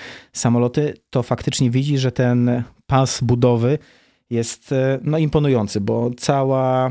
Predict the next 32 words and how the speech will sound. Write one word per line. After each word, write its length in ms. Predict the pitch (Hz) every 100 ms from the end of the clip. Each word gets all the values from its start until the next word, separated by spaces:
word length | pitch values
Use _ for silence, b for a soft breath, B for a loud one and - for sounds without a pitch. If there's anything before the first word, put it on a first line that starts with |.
| 135 123
e, 160 | 120
droga 580 | 117 123 127 127 120 120
kołowania, 480 | - 120 120 127 120
która 200 | - 123
powstanie 420 | 117 - 120 120
nowa, 320 | 123 135 143 - b b b -
jest 160 | 117
równoległa 480 | 127 135 135 139 139
do 120 | 135
drogi 220 | 123 127 120
startowej. 480 | 123 113 101 95
Ta 120 | 92 123
ma 120 | 120
dwa 180 | 120 123
i 80 |
pół 140 | 123 123
kilometra, 460 | 139 117 104 -
w 40 | 98
związku 240 | 110 -
z 60 | -
tym 120 | 120
ta 120 | 117
budowa 320 | 117 127 131
ciągnie 340 | 127 127 123 120
się 280 | - 123 120 _ _ _ _ _
na 320 | 120 113 107
długości 440 | 110 110 120 - 117
ponad 380 | 147 127 110
dwóch 420 | 117 117 123 - -
i 80 | 117
pół 200 | 123 117
kilometra, 640 | - 117 117 113 120